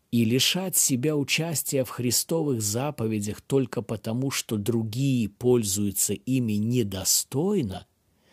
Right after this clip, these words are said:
значит занимать неразумную, безрассудную и небиблейскую позицию. Это не соответствует уму Христову и не отвечает представлению Павла об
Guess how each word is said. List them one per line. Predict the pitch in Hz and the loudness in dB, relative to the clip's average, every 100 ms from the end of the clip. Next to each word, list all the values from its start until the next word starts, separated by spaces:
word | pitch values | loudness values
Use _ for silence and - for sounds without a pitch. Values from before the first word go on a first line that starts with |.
| - _ - | -20 _ -4
значит | 107 117 175 190 160 151 | -2 0 -2 0 0 2
занимать | 139 165 165 160 180 175 | 2 2 0 0 -2 -2
неразумную, | 156 151 156 131 - 143 190 175 127 104 95 - - - | 0 0 0 2 4 4 2 2 0 -2 -4 -14 -18 -6
безрассудную | 123 170 143 127 139 139 - - 185 208 160 147 135 131 | 4 6 6 2 2 4 6 6 4 2 2 4 4 2
и | - | 2
небиблейскую | 156 160 147 147 123 147 196 180 - 175 170 | 2 4 6 4 4 2 2 2 2 2 2
позицию. | - 160 143 165 151 104 - 92 - - _ _ _ _ _ _ - - - - - - | 0 -2 0 0 0 0 -4 -6 -10 -16 _ _ _ _ _ _ -20 -20 -20 -20 -20 0
Это | 196 214 208 | 4 4 4
не | 202 214 | 4 4
соответствует | 196 - 190 190 151 180 202 - - 190 185 - - | 4 2 0 -2 0 2 2 0 0 -2 -2 -2 2
уму | 135 139 160 185 | 4 4 4 4
Христову | - 180 175 - - 170 156 139 95 90 - _ _ | 2 -2 0 2 0 0 2 2 0 -8 -14 _ _
и | - 123 | 0 2
не | 123 | 2
отвечает | 123 - 110 107 151 165 165 165 | 0 0 -2 0 -2 -2 -2 -4
представлению | - 123 110 - 104 101 101 117 110 107 98 | -4 -2 0 0 -2 -2 0 0 0 -2 -4
Павла | - 101 123 127 120 117 _ _ - | -4 -4 -2 -4 -4 -6 _ _ -8
об | 104 - | -8 -8